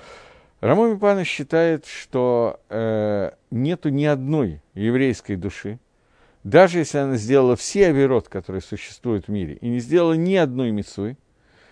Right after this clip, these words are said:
которая не получит будущего мира, которая будет истреблена и не войдёт в Олам Аба. Есть Мишна в трактате Сангедрин, которая говорит,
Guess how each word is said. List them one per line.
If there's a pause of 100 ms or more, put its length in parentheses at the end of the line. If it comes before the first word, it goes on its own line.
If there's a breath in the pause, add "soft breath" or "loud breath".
(140 soft breath)
которая
не
получит
будущего
мира,
которая
будет
истреблена (100)
и
не
войдёт
в
Олам
Аба. (720 loud breath)
Есть
Мишна
в
трактате
Сангедрин,
которая
говорит,